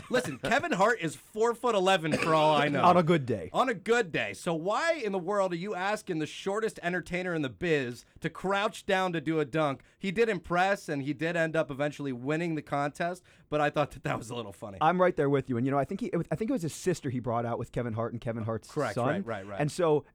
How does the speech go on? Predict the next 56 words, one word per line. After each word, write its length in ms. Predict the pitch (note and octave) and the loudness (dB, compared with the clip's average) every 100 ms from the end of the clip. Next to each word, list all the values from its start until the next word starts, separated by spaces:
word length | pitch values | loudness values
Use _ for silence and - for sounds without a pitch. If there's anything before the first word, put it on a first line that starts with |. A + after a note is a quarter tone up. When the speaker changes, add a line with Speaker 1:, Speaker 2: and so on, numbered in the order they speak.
| _ | _
Speaker 3:
after 320 | C#3+ F#3+ - F#3 | -2 -2 0 -2
the 80 | |
dunk, 320 | C#3 D#3 C3 C3+ | 0 2 2 0
right, 200 | C#3+ - | 0 0
Kevin 220 | C#3 C#3+ | -4 -2
Hart 240 | C3 C3+ | 0 -2
and 80 | C3 | -2
Kevin 200 | C3 B2 | -4 -4
Hart's 200 | B2 - | -4 -4
son 220 | B2+ A#2+ | -4 -2
are 60 | A2+ | -4
taking 340 | - A#2 A#2 | -4 -4 -4
photos, 480 | - A2+ A2+ A2+ A#2 | -4 -2 -2 -2 -4
and 100 | A2 | -4
they're, 160 | A2 A2+ | -6 -6
you 80 | A#2+ | -6
know, 80 | A2+ | -4
they're 80 | |
being 120 | A2+ A2+ | -2 -4
all 80 | |
cool. 260 | A2 B2 A#2 | -4 -4 -4
And 100 | A#2+ | -2
it, 140 | B2 - _ - | -4 -6 _ -10
watching 380 | A#2+ C3+ - F3 | -2 -2 -2 -4
his 160 | D#3+ - | -4 -6
sister 360 | D3 - D3+ | -8 -6 -6
so 280 | C#3 C#3 C#3 | -4 0 0
uncomfortable 560 | C3+ - B2 - C#3+ D3 | 0 -4 -6 -6 -4 -4
because 260 | B2+ C#3+ | -4 -6
she 140 | - C#3+ | -4 0
didn't, 200 | D3 D3+ | 2 2
like, 160 | C3+ | -2
know 240 | B2 A#2 B2 | 0 0 0
them 200 | C#3 C3+ | 0 0
and 100 | B2+ | -4
she 80 | A#2+ | -4
didn't 220 | B2+ C#3 | -4 -2
really 180 | C#3 C3 | -2 0
know 140 | B2+ | 0
where 140 | B2+ A#2+ | -2 -4
to 60 | |
go 360 | F#2+ A2 B2 D3 - - - - | -4 -4 -2 -4 -8 -20 -20 -6
was, 220 | C3 B2 | -2 0
like, 160 | B2+ - _ | -2 -4 _
cringeworthy, 560 | - G3 G#3+ B3 B3 G3+ | 0 0 4 4 4 4
but 80 | D#3+ | 4
I 60 | |
loved 260 | D3 C#3+ C3 | 6 4 4
it 80 | C3+ | 0
at 80 | B2 | 0
the 80 | |
same 260 | A#2+ B2+ A2+ | 0 0 0
time 280 | A#2 G#2 G2 | -2 -2 -4
because 240 | A2 A2 | -4 -6
she 220 | - C3+ A#2 | -4 -4 -2
just 280 | B2 - | -4 -6